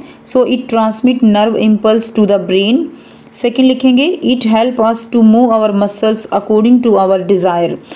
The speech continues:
अपनी इच्छा से हम अपने muscles को क्या कर सकते हैं, Move कर सकते हैं, और जो impulses हैं उनको ये brain, अ, के पास लेकर जाती हैं और brain से लेकर आती हैं।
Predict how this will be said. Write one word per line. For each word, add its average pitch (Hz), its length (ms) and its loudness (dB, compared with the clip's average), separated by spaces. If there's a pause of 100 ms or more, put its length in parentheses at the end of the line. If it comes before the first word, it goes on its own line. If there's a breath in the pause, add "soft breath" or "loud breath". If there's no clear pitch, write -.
(160 loud breath)
अपनी 254 300 0
इच्छा 269 240 -2
से 247 160 -4
हम 214 180 0
अपने 208 200 -2
muscles 196 460 -2
को 208 140 -2
क्या 185 220 -2
कर 185 140 -2
सकते 185 340 -6
हैं, 220 320 0 (280 loud breath)
Move 220 180 4
कर 220 180 0
सकते 220 340 -4
हैं, 269 340 0 (360 loud breath)
और 208 160 0
जो 240 120 0
impulses 226 600 0
हैं 254 120 2
उनको 214 320 0
ये 220 160 0
brain, 202 400 0
अ, 208 320 -2
के 220 60 -4
पास 214 320 -2
लेकर 196 280 0
जाती 196 340 0
हैं 233 100 4
और 240 100 2
brain 190 320 0
से 220 240 -2
लेकर 202 400 0
आती 170 420 -4
हैं। - 200 -6